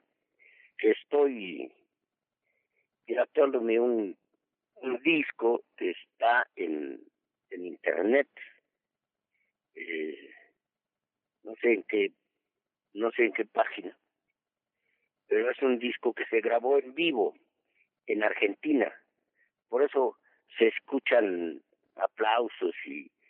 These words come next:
y se escuchan risas de repente, porque es grabación en vivo. Y participan en la grabación, pues, Silvio Rodríguez, Pablo Milanés y un personaje, un cantor que yo no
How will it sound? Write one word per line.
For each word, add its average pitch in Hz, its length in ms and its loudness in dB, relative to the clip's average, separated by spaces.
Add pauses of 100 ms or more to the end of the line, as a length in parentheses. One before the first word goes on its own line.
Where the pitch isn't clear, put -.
(220)
y - 80 -20
se - 180 -8
escuchan 90 600 -2 (400)
risas 92 480 0
de 71 100 -12
repente, 110 540 0
porque - 360 -16 (680)
es 107 240 -10
grabación 95 600 2
en 98 160 0
vivo. 131 420 0 (1120)
Y 110 340 -4
participan 113 760 2
en 92 460 -4
la 90 100 0
grabación, 90 640 2
pues, - 160 -6 (600)
Silvio 107 280 0
Rodríguez, 104 540 2 (520)
Pablo 107 420 0
Milanés 92 480 0 (640)
y 120 140 0
un 151 200 2
personaje, 117 800 0
un 101 160 0
cantor 101 580 2
que 90 140 -8
yo 90 160 4
no 85 240 -4